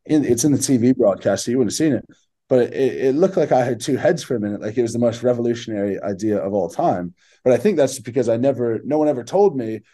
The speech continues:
for a truck pull, what we normally do is three by thirty meters. And then th-, there was no basis for me to start that way. Um, and then I think it comes to just fairly basic intuition. If you get the first five meters right, it's rolling friction is substantially less than,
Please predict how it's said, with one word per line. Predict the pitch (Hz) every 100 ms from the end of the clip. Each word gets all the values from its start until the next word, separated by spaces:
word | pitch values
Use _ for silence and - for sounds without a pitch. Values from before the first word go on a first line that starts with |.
| _
for | 139
a | 135
truck | 196 147 -
pull, | 170 151
what | 147 143
we |
normally | 135 139 131 117
do | 107 135 123
is | 107 - _ _
three | 127 135
by | 123 117
thirty | 117 123 120
meters. | 117 123 123 117 104
And | 104
then | 104 98 - 101
th-, | -
there | 127 123
was |
no | 147
basis | 113 - 135 127 120
for | -
me | 110
to | 87
start | - 131 120
that | 104
way. | 90 - _ _ _ 98
Um, | 95 90 92 95 - _
and | 117 104 101 98 - - _ _ _
then | 123 120
I | 123
think | 190 196
it | -
comes | 156 139
to | 131
just | 127 -
fairly | 131 127
basic | 113 123 110 113
intuition. | 110 113 151 175 101 101 - _ _
If | 120
you | 170
get | 120
the |
first | - 135 131
five | 123 110 127
meters | 185 120 104
right, | 104 101 _ _ _
it's | 113 - - - _ _
rolling | 101 156 165 131
friction | - 143 143 127 113
is | 101 -
substantially | 104 143 127 - 104
less | 110 110 -
than, | - 101 98